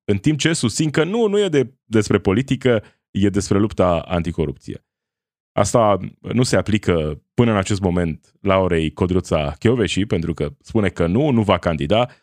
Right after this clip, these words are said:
dar oamenii care o susțin, tot felul de personalități publice din România, uh, tot felul de editorialiști, uh, dătători cu părerea, formatori de opinie,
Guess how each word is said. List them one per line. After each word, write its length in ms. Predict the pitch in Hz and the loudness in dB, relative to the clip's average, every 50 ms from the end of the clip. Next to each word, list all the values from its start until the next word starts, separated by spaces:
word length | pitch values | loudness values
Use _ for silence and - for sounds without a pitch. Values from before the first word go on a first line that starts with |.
| _ _ _ _ _ | _ _ _ _ _
dar 180 | - 107 95 95 | 0 0 2 4
oamenii 380 | 110 139 170 170 156 123 107 | 4 2 2 2 2 0 0
care 200 | 95 110 98 92 | 0 0 0 0
o 80 | 95 87 | 0 -2
susțin, 720 | 82 - 87 80 - - - 92 101 120 127 135 139 _ _ _ _ _ _ _ _ _ _ _ _ _ _ _ _ _ _ _ | -2 -4 -6 -6 -4 -2 -2 0 0 0 -2 -6 -8 _ _ _ _ _ _ _ _ _ _ _ _ _ _ _ _ _ _ _
tot 160 | - - 98 | -4 -4 -2
felul 180 | - 117 101 95 | 0 2 0 0
de 320 | 82 87 85 82 80 78 | 2 0 0 0 0 -2
personalități 840 | 73 - 90 85 - 87 78 78 73 - 113 101 - - - - _ _ _ _ _ _ _ _ _ - | -2 -2 -2 -2 -2 -2 -2 -2 0 0 -2 -2 -2 -6 -16 -16 _ _ _ _ _ _ _ _ _ 0
publice 500 | - 123 113 107 90 85 - - 92 80 | 0 2 2 2 -2 -2 -2 -2 -2 -2
din 140 | 76 85 | -2 -2
România, 500 | 80 78 78 80 85 101 110 107 98 90 | -2 -2 -2 0 0 0 0 2 0 0
uh, 1300 | 82 78 76 71 - - _ _ _ _ _ _ _ _ _ _ _ _ _ _ _ - 76 - - - 58 - _ _ _ _ _ _ _ _ _ _ _ _ | 0 -2 -4 -8 -10 -14 _ _ _ _ _ _ _ _ _ _ _ _ _ _ _ -12 -10 -10 -10 -10 -14 -16 _ _ _ _ _ _ _ _ _ _ _ _
tot 160 | - 90 - | -4 -4 0
felul 160 | - 90 90 | 0 0 0
de 140 | 78 80 76 76 | 0 0 -2 0
editorialiști, 1000 | - 113 117 104 107 98 - 113 101 95 95 90 92 123 147 135 - - - - 90 | 0 0 0 0 0 0 2 2 2 2 2 2 2 2 0 0 -2 -4 -2 -2 0
uh, 500 | 87 85 82 80 78 - - - - - _ _ _ _ _ _ _ - - - - - - - _ - | 0 0 0 -2 -2 -4 -6 -6 -8 -12 _ _ _ _ _ _ _ -18 -16 -16 -14 -16 -16 -18 _ 0
dătători 480 | - 113 104 - 95 - - 123 117 | 0 0 2 2 0 2 2 0 0
cu 100 | - - | 2 -2
părerea, 800 | 95 - 92 85 98 113 131 120 110 104 101 98 98 95 90 90 _ _ _ _ _ _ _ _ _ _ _ _ _ _ _ _ _ - | -2 0 2 2 4 4 4 4 4 4 4 2 2 0 -2 -6 _ _ _ _ _ _ _ _ _ _ _ _ _ _ _ _ _ -2
formatori 560 | 113 110 107 107 95 95 - 156 151 143 135 | 0 2 2 2 0 2 2 2 2 4 4
de 80 | 117 | 2
opinie, 600 | 110 107 98 - 113 104 90 80 69 65 65 _ | 2 2 2 0 0 0 0 -2 -6 -8 -12 _